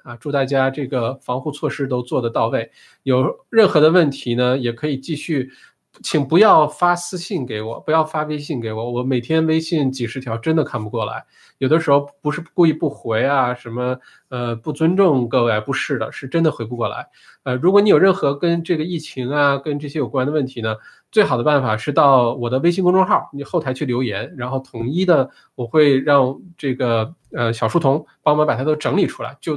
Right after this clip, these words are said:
错过，不会错过大家的问题哈。呃，微信公众号就是澳洲王小麦，你去找澳洲王小麦，就是我微-，呃，YouTube 这个频道的那个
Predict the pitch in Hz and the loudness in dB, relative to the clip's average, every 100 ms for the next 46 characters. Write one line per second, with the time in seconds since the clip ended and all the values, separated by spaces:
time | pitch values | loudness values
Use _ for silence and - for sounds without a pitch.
0 | 147 - 196 147 156 127 113 104 - 165 | -8 -6 -4 0 2 2 2 -2 -4 -4
1 | 175 240 131 113 107 113 107 101 - 120 | 2 2 2 0 -2 -4 -6 -10 -18 -18
2 | - _ - - _ 123 127 196 196 208 | -18 _ -20 -20 _ -2 0 0 0 4
3 | 196 185 165 156 180 170 160 139 165 110 | 4 4 2 2 4 4 4 4 2 -2
4 | 107 151 - _ _ 123 113 151 143 - | -2 -2 -4 _ _ -12 -8 -8 -8 -10
5 | 120 160 151 143 131 139 110 113 170 131 | -10 -6 -4 0 0 0 -2 2 4 4
6 | 113 - _ 170 170 165 131 120 139 165 | 2 -6 _ -2 0 -2 -4 -4 -2 -2
7 | - 160 135 120 - 135 165 127 113 113 | 0 2 2 0 0 4 4 4 2 0
8 | 110 107 | 0 -2